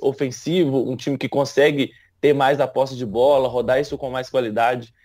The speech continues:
e lá na frente ter a presença do Zarat, que é um cara que consegue circular essa bola no ataque de maneira bem eficiente. Ontem deu muito resultado.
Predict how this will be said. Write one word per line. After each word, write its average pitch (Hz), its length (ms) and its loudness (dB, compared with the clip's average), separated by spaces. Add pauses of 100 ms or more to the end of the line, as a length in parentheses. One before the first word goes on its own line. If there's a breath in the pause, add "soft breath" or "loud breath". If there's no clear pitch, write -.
(140)
e 110 60 -6
lá 135 100 2
na 139 100 0
frente 139 260 -6
ter 143 80 2
a 139 80 4
presença 135 340 -8
do 120 100 -10
Zarat, 127 340 -2
que - 60 -8
é 131 40 -4
um 127 80 -8
cara 123 220 -2
que 135 360 -4
consegue 131 500 -2
circular 131 420 0
essa 135 200 0
bola 120 200 0
no 120 80 -6
ataque 120 320 -6
de 117 100 -12
maneira 120 260 -2
bem 120 220 -2
eficiente. 156 640 -6 (500 soft breath)
Ontem 170 400 2
deu 180 140 4
muito 170 260 -2
resultado. 117 640 -2